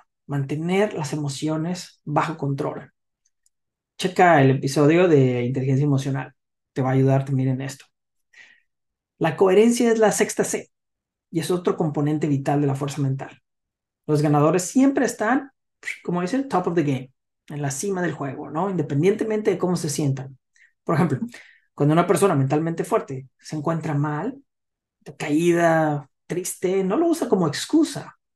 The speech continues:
para tener un desempeño deficiente, no. Decide esforzarse más que nunca. Ah, sí,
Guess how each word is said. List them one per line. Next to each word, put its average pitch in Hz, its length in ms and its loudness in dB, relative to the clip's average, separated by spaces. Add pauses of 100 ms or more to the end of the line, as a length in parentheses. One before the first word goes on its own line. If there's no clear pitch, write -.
(160)
para 143 240 -2
tener 143 220 2
un 143 120 4
desempeño 135 480 -2
deficiente, 131 540 -8
no. 139 440 -4 (800)
Decide 165 300 4
esforzarse 175 460 -2
más 165 420 2
que 151 120 0
nunca. 139 440 2
Ah, 226 60 -2
sí, 339 360 -2